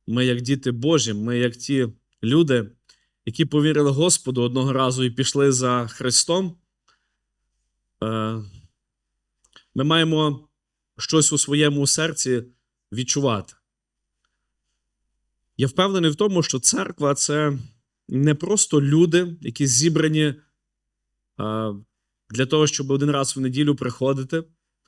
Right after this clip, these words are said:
чи м-, об'єднані навколо якоїсь ідеї. Я впевнений в тому, що церква — це діти Божі. Це діти Божі, народжені від Ісуса Христа.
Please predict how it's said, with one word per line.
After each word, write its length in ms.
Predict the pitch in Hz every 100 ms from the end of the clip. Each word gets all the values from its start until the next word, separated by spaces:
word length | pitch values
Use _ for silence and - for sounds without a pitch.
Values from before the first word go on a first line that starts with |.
| _ _ _ _ -
чи 160 | -
м-, 200 | 120 127 -
об'єднані 600 | - 110 139 151 135 135
навколо 400 | 131 131 127 131
якоїсь 480 | 127 127 131 131 - -
ідеї. 520 | 120 127 123 95 80 - _ _ -
Я 120 | 117
впевнений 460 | 117 170 185 165 147
в 60 |
тому, 260 | 156 165 143
що 180 | - 131
церква — 460 | - 165 165 131
це 180 | - 117
діти 300 | 117 160 143
Божі. 540 | 123 147 143 - 78 _ _ _ _ _ _ _ _ _ _ _ _
Це 160 | -
діти 300 | 117 156 -
Божі, 480 | 135 147 156 - 80 - _ _ _ _ _ -
народжені 720 | 120 127 185 156 131 101 82 - _ _ _ -
від 160 | 127
Ісуса 400 | 127 127 131 117
Христа. 500 | 104 113 104 - 73